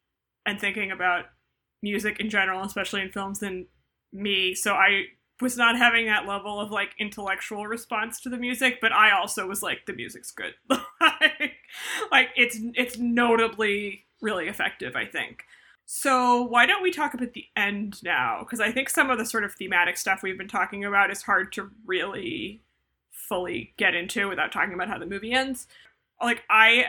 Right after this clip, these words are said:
again, was having trouble with this movie, and then the end was, like, really kind of electric in a way that I found quite gripping. So it ended on a high.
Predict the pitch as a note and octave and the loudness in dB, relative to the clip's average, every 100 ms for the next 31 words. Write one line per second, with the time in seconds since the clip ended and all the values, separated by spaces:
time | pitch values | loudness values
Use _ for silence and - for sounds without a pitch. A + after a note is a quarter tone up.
0 | - A3 A3 G#3+ G#3 G#3 A3 A#3+ G#3+ G3+ | 0 2 2 2 -2 -2 0 0 0 0
1 | G3+ G3 G3+ G#3 G#3 G3+ G#3+ - G3+ G3+ | -4 -6 -8 -6 -4 0 2 2 0 -6
2 | G3+ - G3 G3+ G#3 G3+ - _ G3+ G3 | -8 -2 0 0 -4 -8 -12 _ -10 -8
3 | D#3 - - - _ _ _ - F#3+ D3 | -8 -10 -18 -20 _ _ _ -8 -4 -2
4 | E3 F#3 - G3 F#3+ F#3 D#3+ D#3+ - G3 | -2 -6 0 0 0 -4 -6 -6 -2 -4
5 | A#2 - - G3 F#3 F#3+ F#3 F3+ - F3+ | -4 -8 -8 -8 -4 -4 -4 -4 -6 -4
6 | F#3+ D#3+ D3 C#3 - _ _ _ _ _ | -2 -2 -2 -8 -18 _ _ _ _ _
7 | - G#3+ - F3+ - C3 - G#3+ - _ | -2 -2 0 -6 -4 -6 -8 -12 -18 _
8 | _ _ - A#3 - G3 G#3 G3+ F#3 - | _ _ -4 -2 0 -2 -2 -4 -6 -6
9 | F3+ D3 A2+ G3 | -4 0 0 -2